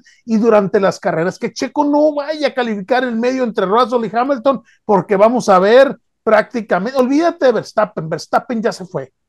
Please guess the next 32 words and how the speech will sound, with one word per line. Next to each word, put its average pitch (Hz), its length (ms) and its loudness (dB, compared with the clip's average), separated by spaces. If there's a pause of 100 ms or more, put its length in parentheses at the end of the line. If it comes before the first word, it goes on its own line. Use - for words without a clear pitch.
(320)
Pero 127 480 -4
lo 151 160 2
que - 60 -10
estamos 190 500 0
viendo, 202 500 0 (200)
que 160 80 -12
ahí 156 140 -4
viene, 208 420 -2
ya, 214 680 6
eh, 180 220 -2
Hamilton 220 480 0
va 226 60 2
a 233 80 -4
pasar 233 280 -2
a, 226 140 2
a, - 80 -4 (240)
a 165 340 0
Alonso, 165 580 2 (360)
y 135 220 -14
vienen 147 440 -2
sobre 180 540 2 (260)
el 156 140 -10
mexicano, 156 600 -6
¿verdad? 151 280 -2 (180)
Tu - 80 2
opinión, 220 640 2
tú 254 180 2
como 277 280 -2
piloto, 226 480 2
dueño 202 420 0
de 214 80 4
equipos, 214 480 -8